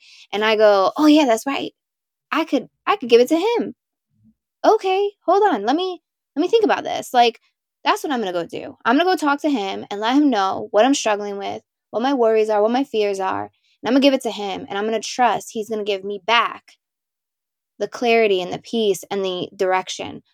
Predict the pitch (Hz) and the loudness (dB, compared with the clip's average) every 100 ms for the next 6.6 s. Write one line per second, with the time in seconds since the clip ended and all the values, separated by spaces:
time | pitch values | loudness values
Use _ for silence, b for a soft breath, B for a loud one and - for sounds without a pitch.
0 | _ 185 185 175 180 175 175 180 - 190 | _ -4 -2 -2 -6 -10 -6 -6 -4 0
1 | 214 220 208 - - 196 196 185 175 170 | 2 4 2 0 -2 0 0 -2 -8 -10
2 | 170 170 170 175 180 - - _ b b | -10 -10 -10 -8 -8 -8 -12 _ b b
3 | b b b 214 220 247 226 214 220 247 | b b b -4 0 2 2 4 6 6
4 | 269 269 233 233 226 202 208 240 262 202 | 4 0 0 -2 -2 0 2 2 0 -4
5 | 190 185 196 208 214 233 262 285 - b | -6 -2 0 0 0 0 0 -2 -6 b
6 | b _ 202 190 185 | b _ 2 2 0